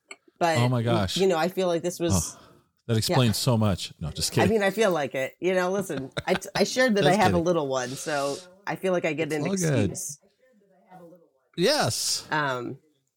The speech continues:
Speaker 2: You do. And anybody that's listened to the show is not expecting N P R. Certainly not from me. <laughs> So it's, you're, you've been, you've been great. This has been fun.
Speaker 1: Well, th-, no, I appreciate you. And
Speaker 2: Um,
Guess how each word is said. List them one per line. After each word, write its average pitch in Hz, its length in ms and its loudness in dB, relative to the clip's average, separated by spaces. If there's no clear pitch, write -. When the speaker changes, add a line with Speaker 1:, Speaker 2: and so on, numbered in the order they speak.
Speaker 2:
You 143 240 2
do. 180 300 2
And 135 320 0
anybody 165 380 4
that's 135 260 0
listened 127 300 0
to 120 80 0
the 110 100 0
show 110 580 0
is 101 320 -2
not 110 240 -2
expecting 104 500 -2
N 92 120 2
P 92 180 -2
R. 82 260 -4
Certainly 120 640 2
not 98 200 0
from 101 260 0
me. 90 320 0
<laughs> - 60 -20
So - 340 0
it's, 165 280 -2
you're, 151 360 8
you've 139 260 2
been, 98 160 -4
you've 131 160 2
been 101 140 -2
great. 104 440 -2
This 113 180 -10
has 95 120 -6
been 87 140 -6
fun. 107 260 -4
Speaker 1:
Well, - 80 0
th-, 208 160 -4
no, 247 240 6
I 151 100 -2
appreciate 202 520 -2
you. 170 180 2
And 160 320 -2
Speaker 2:
Um, 135 260 0